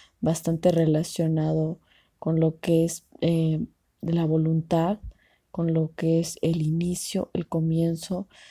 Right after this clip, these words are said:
sobre todo también muy relacionado con lo sexual, ¿sí? Con lo sexual, con el inicio de algo.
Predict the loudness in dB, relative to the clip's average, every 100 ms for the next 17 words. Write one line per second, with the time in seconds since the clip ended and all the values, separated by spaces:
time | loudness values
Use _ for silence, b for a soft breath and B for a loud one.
0 | B -6 0 0 2 2 2 0 -2 2
1 | 4 2 0 -4 0 0 0 0 -2 -2
2 | -2 -2 -4 -2 0 0 0 -2 -6 -6
3 | -8 -6 -6 -8 -16 _ B B B B
4 | _ -4 -4 0 0 0 0 -4 -2 -2
5 | 0 0 -2 -8 b b b -4 -2 -2
6 | -2 -2 0 0 -2 -2 -2 -2 2 2
7 | 2 2 0 0 -2 -4